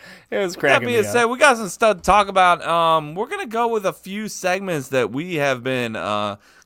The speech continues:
Speaker 2: kinda running with the past week or so, two, two weeks now,
Speaker 1: Two
Speaker 2: right?
Speaker 1: weeks. Two weeks.
Speaker 2: This will
Speaker 1: Yeah.
Speaker 2: be our third week.
Speaker 1: It's starting to
Speaker 2: Uh,
Speaker 1: become a trend.
Speaker 2: we're gonna have to get some intros for these, so, um, you know, I'll get, uh, somebody on that.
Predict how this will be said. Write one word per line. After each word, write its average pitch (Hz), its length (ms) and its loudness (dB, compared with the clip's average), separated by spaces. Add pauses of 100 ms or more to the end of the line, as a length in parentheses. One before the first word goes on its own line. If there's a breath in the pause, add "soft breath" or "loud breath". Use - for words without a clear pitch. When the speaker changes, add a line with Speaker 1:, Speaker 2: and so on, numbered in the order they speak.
Speaker 2:
kinda 175 240 -6
running 151 340 -2
with 160 280 -6
the 131 100 -4
past 139 400 -2
week 135 360 -8 (200)
or 120 240 -6
so, - 360 -12 (200)
two, - 120 -16 (160)
two 403 140 -2
weeks 226 300 -4
now, 107 160 -4
Speaker 1:
Two 466 140 2
Speaker 2:
right? 466 80 6
Speaker 1:
weeks. 107 280 -2
Two 494 160 -2
weeks. - 320 -6
Speaker 2:
This 415 80 -6
will - 120 -2
Speaker 1:
Yeah. - 20 -4
Speaker 2:
be 392 80 0
our 170 80 4
third 139 340 2
week. 120 300 -4 (100)
Speaker 1:
It's 214 180 2
starting 247 360 6
to 220 60 2
Speaker 2:
Uh, 175 40 2
Speaker 1:
become 185 240 2
a 165 60 2
trend. 90 600 -6 (220)
Speaker 2:
we're 170 200 -4
gonna 196 140 2
have 185 120 4
to 175 80 -6
get 175 140 0
some 139 140 -4
intros 135 500 2
for 113 100 -8
these, 104 320 -6
so, 110 400 -2
um, 107 500 -4
you 117 100 -10
know, 104 140 -4
I'll 123 120 -4
get, 135 200 -8
uh, 113 300 -2 (600 soft breath)
somebody 120 760 -2
on 113 240 -4
that. 107 240 -4